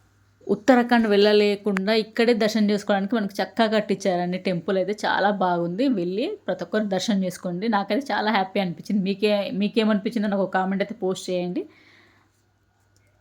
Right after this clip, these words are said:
లైక్ చేయండి, షేర్ చేయండి, సబ్స్క్రైబ్ చేసుకోండి. టెంపుల్ అయితే పరిసరాలు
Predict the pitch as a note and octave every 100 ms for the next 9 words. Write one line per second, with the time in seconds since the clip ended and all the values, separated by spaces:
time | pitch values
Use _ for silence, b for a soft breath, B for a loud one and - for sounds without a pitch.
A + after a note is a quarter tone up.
0 | _ _ _ _ _ - F#3 G3 - F#3+
1 | G3+ - F3+ F3 - F3 - G#3 - -
2 | F3+ E3+ E3+ - - - - - _ _
3 | _ _ _ _ _ _ b b b b
4 | b _ _ - _ - F#3+ F#3+ G#3+ G3+
5 | F#3 A3+ A#3 F3+ F#3 G3